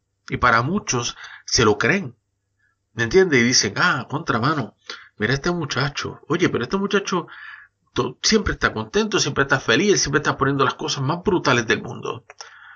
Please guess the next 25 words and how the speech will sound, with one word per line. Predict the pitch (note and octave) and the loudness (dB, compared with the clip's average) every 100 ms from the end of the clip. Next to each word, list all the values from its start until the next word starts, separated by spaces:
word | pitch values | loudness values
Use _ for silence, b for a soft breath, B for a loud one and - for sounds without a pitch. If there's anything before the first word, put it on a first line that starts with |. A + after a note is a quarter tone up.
| B _ | B _
Pero | F3+ F#3 F#3 F3+ - | 2 6 6 4 2
hay | C#3 E3 | 0 0
muchas | F3+ F#3+ F#3+ D3+ | 0 -2 0 0
veces, | D3 E3 - G2+ - - G#2+ | 0 2 2 0 -4 -6 -2
no | A2+ | 2
digo | C#3 E3+ C#3+ | 2 2 2
todas, | G#2 A2 G2+ G#2+ | 6 6 6 0
¿verdad? | G2+ G#2 G3+ - _ - B B B - | -2 -2 -4 -8 _ -20 B B B -2
Porque | F#2+ - F#2+ | -2 2 0
no | F#2 | 0
es | F#2+ | -2
que | A2 G2 | 0 2
me | G2+ | 2
lo | G2 - | 2 2
sé | C#3+ | 2
todo, | F#3 B2+ F3 B B B - | 4 2 2 B B B 0
pero | D#3 | 2
hay | F3 | 2
muchas | F#3+ F#3 | 2 2
veces | F#3+ F#3+ | 2 2
que | - | 2
esas | - D#3 | 0 0
personas | - F3 D#3 - D3 G#2+ A#2+ - b b b b _ _ _ | 0 0 0 0 2 0 -4 -10 b b b b _ _ _
no | D#3+ F#3 | 0 2
muestran | G3+ G3 F#3+ - A#2+ A#2 G#2 | 4 2 2 0 0 0 -2